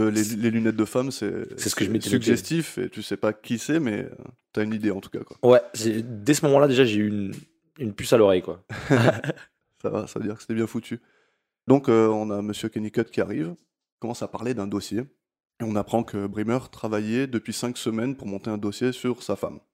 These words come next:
Speaker 1: Donc on comprend que c'est une agence de
Speaker 2: D'espionnage ou de
Speaker 1: Ouais, détective,
Speaker 2: C'est ça,
Speaker 1: détective
Speaker 2: détective
Speaker 1: privé.
Speaker 2: privé,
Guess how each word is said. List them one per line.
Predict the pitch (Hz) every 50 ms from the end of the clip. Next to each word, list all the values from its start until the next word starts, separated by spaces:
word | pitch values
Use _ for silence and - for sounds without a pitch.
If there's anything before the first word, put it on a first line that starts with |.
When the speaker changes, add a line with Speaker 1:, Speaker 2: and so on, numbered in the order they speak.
| _
Speaker 1:
Donc | - 110 107 - -
on | 101 98
comprend | - 98 92 - 113 127 143
que | 139 -
c'est | - 113 113
une | 113 107
agence | 101 98 101 104 117 117 - _
de | 107 101 101 107 107 92 87 85 - - - - _
Speaker 2:
D'espionnage | 98 90 - - - 85 85 85 85 90 92 87 - -
ou | 92 85
de |
Speaker 1:
Ouais, | 104 104 104 104 104
détective, | 107 104 107 101 - - - - 104 - _ _
Speaker 2:
C'est | - -
ça, | 90 - 85
Speaker 1:
détective | 82 - 92 92 - 117
Speaker 2:
détective | - -
Speaker 1:
privé. | - 123 127 139 -
Speaker 2:
privé, | - -